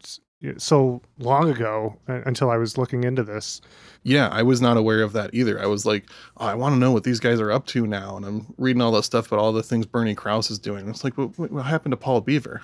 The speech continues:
Speaker 2: Oh, oh no.
Speaker 1: Yeah.
Speaker 2: Died a very long time ago.
Speaker 1: Yeah, not, not too long after this album.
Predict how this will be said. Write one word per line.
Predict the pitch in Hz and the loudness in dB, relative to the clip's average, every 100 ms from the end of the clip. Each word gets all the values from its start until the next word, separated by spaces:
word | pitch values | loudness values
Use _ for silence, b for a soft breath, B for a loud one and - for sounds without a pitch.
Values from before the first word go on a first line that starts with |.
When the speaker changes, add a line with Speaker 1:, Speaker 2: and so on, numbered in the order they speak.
| - | -8
Speaker 2:
Oh, | 107 127 120 98 - - | 0 2 2 -2 -8 -12
oh | 107 120 | -4 -2
no. | 107 127 - | 0 -2 -4
Speaker 1:
Yeah. | 127 117 113 - b b b b b b 156 - - - | -4 -4 -6 -12 b b b b b b -16 -16 -16 -10
Speaker 2:
Died | 113 107 104 | -4 -2 -2
a | |
very | 98 120 131 | -2 2 4
long | 123 120 113 | 4 4 2
time | - 104 95 | -2 -6 -6
ago. | 95 | 0
Speaker 1:
Yeah, | 131 | 0
not, | 123 165 - _ _ _ | 2 2 0 _ _ _
not | 156 160 | 2 2
too | - 165 | 4 4
long | 131 127 | 4 0
after | 120 - | -2 -4
this | 117 113 | -8 -6
album. | 120 117 107 98 | -4 -4 -6 -16